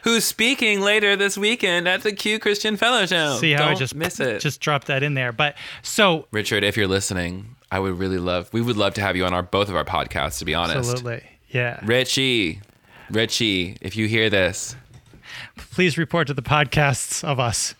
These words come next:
Speaker 1: Yeah, re-, report to the podcast stage, Rich.
Speaker 2: Okay, take this. How, how about this for creation narrative, though? This is from, uh, the book Pantheologies by Mary Jane Rubenstein,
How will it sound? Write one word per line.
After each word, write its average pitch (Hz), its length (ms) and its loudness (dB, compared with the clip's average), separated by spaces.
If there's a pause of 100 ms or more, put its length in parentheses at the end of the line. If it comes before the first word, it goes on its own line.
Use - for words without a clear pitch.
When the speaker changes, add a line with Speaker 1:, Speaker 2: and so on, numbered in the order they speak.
(680)
Speaker 1:
Yeah, 202 340 2
re-, 196 120 0
report 196 300 2
to 202 40 -6
the 202 80 -4
podcast 196 460 0
stage, 139 280 0
Rich. 180 140 4
Speaker 2:
Okay, 156 200 2 (420)
take 202 260 2
this. 196 280 0 (140)
How, 175 380 0 (340)
how - 120 -2
about 170 220 0
this 147 180 -2
for 156 160 -2
creation 135 640 -2 (120)
narrative, 131 360 -2
though? 117 260 -4
This 143 220 -4
is 156 160 -4
from, 131 400 -4 (480)
uh, 131 460 -2
the 127 140 -6
book 143 340 -6 (400)
Pantheologies 139 1040 -2
by 139 160 -2
Mary 131 240 -2
Jane 127 220 -4
Rubenstein, 120 760 -4